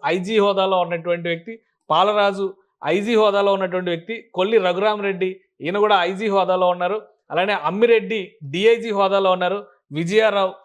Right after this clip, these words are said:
డీఐజీ హోదాలో ఉన్నారు, విశాల్ గున్ని డీఐజీ హోదాలో ఉన్నారు, అంబురాజన్ ఎస్పీ హోదాలో ఉన్నటువంటి అధికారి, ఇక రవిశంకర్ రెడ్డి ఎస్పీ హోదాలో ఉన్న అధికారి,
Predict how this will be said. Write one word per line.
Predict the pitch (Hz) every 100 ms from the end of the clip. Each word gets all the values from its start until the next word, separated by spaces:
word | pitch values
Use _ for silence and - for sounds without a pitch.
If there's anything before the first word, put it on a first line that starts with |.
| - 143
డీఐజీ | 185 214 208 202
హోదాలో | 196 190 185 180
ఉన్నారు, | 175 170 175 - _ -
విశాల్ | 151 220 226 226
గున్ని | 220 214 226 175
డీఐజీ | 151 190 214 214
హోదాలో | 196 196 185 185 175
ఉన్నారు, | 170 160 160 - _ -
అంబురాజన్ | 143 185 220 208 185 190 180 - -
ఎస్పీ | 160 165 - 226
హోదాలో | 202 185 185 180
ఉన్నటువంటి | 175 165 170 170 190 175 - _ -
అధికారి, | 160 180 202 214
ఇక | 233 180 175 165 - -
రవిశంకర్ | 151 220 233 247 247 233
రెడ్డి | 214 202 240 -
ఎస్పీ | 170 170 233
హోదాలో | 208 202 208 202
ఉన్న | 196 180
అధికారి, | 180 180 185 208